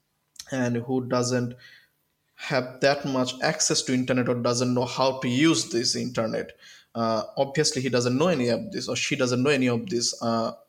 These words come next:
forum. So that person will be probably left alone. His journey be-, journey will be between doctors, hospitals, and the patient.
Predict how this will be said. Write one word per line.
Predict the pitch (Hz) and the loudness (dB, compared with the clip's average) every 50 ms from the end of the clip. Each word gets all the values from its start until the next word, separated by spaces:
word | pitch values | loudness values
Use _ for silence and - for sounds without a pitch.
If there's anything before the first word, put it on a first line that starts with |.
| _ _ _ _ _ _ _ | _ _ _ _ _ _ _
forum. | _ - - - - 160 165 139 120 117 120 | _ -20 -8 -2 0 2 2 2 2 0 -2
So | - - 123 120 123 - - - - - - - _ _ _ _ _ _ _ _ _ _ _ _ 147 | -2 0 0 0 0 -2 -6 -10 -18 -20 -20 -20 _ _ _ _ _ _ _ _ _ _ _ _ -10
that | 131 123 147 151 151 - | -2 0 0 0 0 -2
person | 151 139 - - 143 | -2 -2 0 -2 -2
will | 135 131 | -2 -2
be | 139 | -2
probably | 127 - 135 123 123 123 | -2 -2 0 0 2 2
left | 123 127 135 - - 156 | 2 2 0 0 0 2
alone. | 147 156 160 131 | 2 4 4 2
His | 120 123 135 127 - | 0 -2 -2 -4 -4
journey | - 131 127 123 127 135 135 | -2 0 2 2 2 0 -2
be-, | 127 131 - | -4 -6 -6
journey | - - - 127 127 131 135 131 | -4 0 2 2 2 2 0 0
will | 127 | -2
be | 127 123 | -2 -2
between | 120 127 123 - 123 120 120 117 | -2 -4 -2 -2 -2 0 0 0
doctors, | 139 - 131 - - 135 131 127 - | -2 -2 -4 -4 -4 -4 -2 -2 -2
hospitals, | - 135 - - - 117 123 123 - - - - | -2 -4 -4 -4 -4 -2 -2 0 -2 -2 -4 -2
and | - 151 156 147 | 0 0 0 0
the | 131 | -2
patient. | 120 - 127 127 123 - - 101 - - | -2 0 0 0 0 0 -2 -4 -8 -10